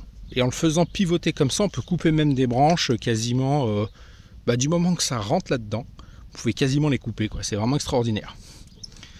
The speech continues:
Donc voilà pour la présentation de ce coupe-branche. Eh ben écoutez, j'espère que ça vous a plu. Et puis on se dit à une prochaine pour un autre truc. Allez, bye. Donc voilà pour la présentation du coupe-branche.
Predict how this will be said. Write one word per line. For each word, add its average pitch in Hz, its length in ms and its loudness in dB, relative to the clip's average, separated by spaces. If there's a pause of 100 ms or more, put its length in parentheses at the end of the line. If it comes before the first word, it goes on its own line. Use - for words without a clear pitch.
(1500)
Donc 175 120 0
voilà 185 200 4
pour - 160 -2
la 156 100 2
présentation 165 500 0
de 160 120 2
ce - 80 -8
coupe-branche. 131 520 -2 (1400)
Eh 165 100 8
ben 175 80 8
écoutez, 190 340 4
j'espère 190 240 2
que - 80 -4
ça 180 60 4
vous 170 120 4
a 165 80 6
plu. 277 400 6 (340)
Et 131 80 -2
puis - 200 -4
on 127 80 4
se 120 40 2
dit 127 60 2
à 131 40 6
une 123 60 4
prochaine 151 360 6
pour 185 100 4
un 185 80 6
autre 226 160 2
truc. 277 220 2 (100)
Allez, 110 140 -2
bye. 131 260 0 (920)
Donc 196 160 -4
voilà 202 180 -4
pour 180 140 -4
la 156 80 -4
présentation 165 560 -6
du 208 100 -4
coupe-branche. 156 680 -4